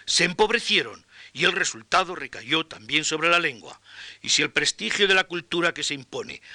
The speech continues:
ha conseguido romper las defensas del grupo tradicional, volveremos a enfrentar con algo que ya he considerado. La lengua se va haciendo insuficiente para las nuevas necesidades, se empobrece cada vez más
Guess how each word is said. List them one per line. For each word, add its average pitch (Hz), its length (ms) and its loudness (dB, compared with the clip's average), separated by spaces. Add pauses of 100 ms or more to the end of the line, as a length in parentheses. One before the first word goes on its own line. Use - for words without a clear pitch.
(200)
ha 190 140 4
conseguido 185 560 0
romper 180 400 0
las 170 180 2
defensas 165 480 0
del 151 140 -6
grupo 143 320 -4
tradicional, 139 640 -4 (380)
volveremos 147 520 2
a 147 40 -6
enfrentar 131 520 -2 (260)
con 131 160 -6
algo 156 240 0
que 151 120 -4
ya 165 60 0
he 151 40 -2
considerado. 120 580 -10 (280)
La 123 180 -10
lengua 190 480 0 (160)
se - 200 -2
va 151 100 4
haciendo 185 520 -4 (120)
insuficiente 180 1120 0 (260)
para 147 220 2
las 127 160 -6
nuevas 190 260 0
necesidades, 170 720 -2 (220)
se - 180 4
empobrece 151 680 -2
cada 127 200 -10
vez 104 220 -16
más 180 300 -2